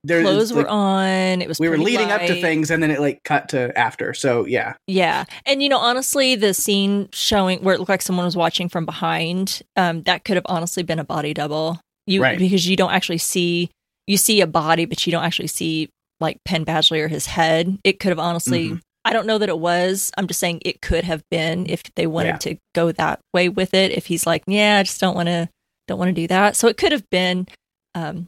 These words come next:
Speaker 2: but anyway, I just, my point was, was that he's, I know, got a little bit of pull, and I think has some, uh, input to his character that,
Speaker 1: Mm-hmm.
Speaker 2: and deservedly so. I mean, it's,
Speaker 1: Yes.
Speaker 2: um,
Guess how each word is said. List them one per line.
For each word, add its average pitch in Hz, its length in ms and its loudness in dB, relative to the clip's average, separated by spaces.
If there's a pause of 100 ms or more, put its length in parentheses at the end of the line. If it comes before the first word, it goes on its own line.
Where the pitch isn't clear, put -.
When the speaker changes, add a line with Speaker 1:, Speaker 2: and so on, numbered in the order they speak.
(140)
Speaker 2:
but 220 140 2
anyway, 196 380 4
I 185 100 4
just, 185 260 -4 (380)
my 190 180 2
point 175 280 -2
was, 170 260 0
was 165 140 -6
that 160 140 -4
he's, 160 420 -6
I 175 80 0
know, 165 160 0
got 160 180 -2
a - 20 -2
little 156 220 -2
bit 160 300 0 (100)
of 147 160 -6 (240)
pull, 220 580 4
and 165 280 0
I - 80 0
think 170 220 -4 (260)
has 170 320 -2
some, 165 480 -4 (180)
uh, 175 220 -6
input 175 380 -2 (100)
to 156 320 -4 (880)
his 156 160 -4
character 170 580 -4 (420)
that, 190 140 4
Speaker 1:
Mm-hmm. 127 220 -4
Speaker 2:
and 247 120 0
deservedly 285 500 -2
so. 233 280 0
I 214 80 0
mean, 180 220 2
it's, - 200 -4
Speaker 1:
Yes. 170 380 2
Speaker 2:
um, 170 80 -4